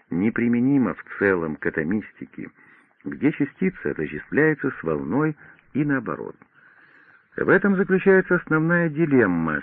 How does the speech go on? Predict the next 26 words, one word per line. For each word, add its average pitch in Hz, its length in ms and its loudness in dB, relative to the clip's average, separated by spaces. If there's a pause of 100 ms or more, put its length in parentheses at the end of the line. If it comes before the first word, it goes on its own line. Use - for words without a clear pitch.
(120)
современной 95 580 0
физики, 156 560 0 (360)
и 117 180 4
именно 95 380 2
это 95 340 2
обстоятельство 139 840 -2
способствовало 80 920 -2 (400)
возрождению 82 840 0
в 71 80 -10
науке 135 500 -2 (420)
метафизических 104 1160 -2
сомнений, 143 540 0 (320)
которые 95 380 2
по 85 120 -4
своей 76 280 -4
сути 143 300 -2
мало 131 360 0
чем 135 200 2
отличаются 110 800 0 (360)
от 101 180 2
господствовавшей 120 960 0
в 82 80 -6
Древней 113 420 2
Греции 104 580 0
философской 92 720 -4
школы, 143 500 0